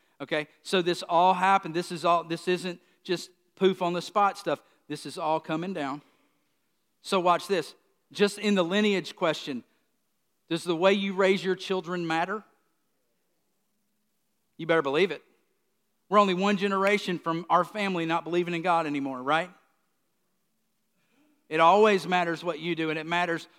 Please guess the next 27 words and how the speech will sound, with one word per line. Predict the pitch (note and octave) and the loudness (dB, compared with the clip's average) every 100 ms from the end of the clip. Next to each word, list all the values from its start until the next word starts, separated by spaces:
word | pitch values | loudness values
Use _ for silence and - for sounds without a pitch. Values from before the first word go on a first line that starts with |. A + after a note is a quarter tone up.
| _ | _
what | F3+ E3+ | -2 0
your | F3 E3+ | 0 -2
kids | F3 D#3+ D#3+ | -4 -6 -4
do. | D#3+ C3 _ - | -4 -4 _ -8
You | F#3 G3 | -6 -6
know | F#3 G3+ G3 | 0 2 2
I | F3 | 2
have | F#3 E3 | 0 -2
two | - G#3+ | -2 -2
married | G3 F#3+ F#3 | 0 -2 -2
adult | F3 F3+ F3+ | -2 -2 -4
sons, | - G#3+ F#3+ - _ _ | -2 -2 -2 -6 _ _
and | E3+ | 0
I've | F#3+ F3+ | 2 2
talked | - G#3 - | 2 2 2
to | G#3 | 0
both | G#3 G3+ | 2 2
of | G3 | 0
them | F#3+ F#3 - - _ | -2 -4 -6 -18 _
prolifically | F#3+ F#3+ G#3 G#3 G3 F#3+ | 2 4 4 2 0 0
about | E3+ F3 D#3+ | 2 2 0
raising | E3+ F#3+ F#3 F#3+ | 2 0 0 -2
their | F3 E3+ | 0 -2
families | - F3+ E3+ F3 D#3+ | -2 -4 -4 -6 -4
in | E3 | -6
church | - F#3+ E3+ F3+ | -4 -2 -2 -4
with | E3 | -6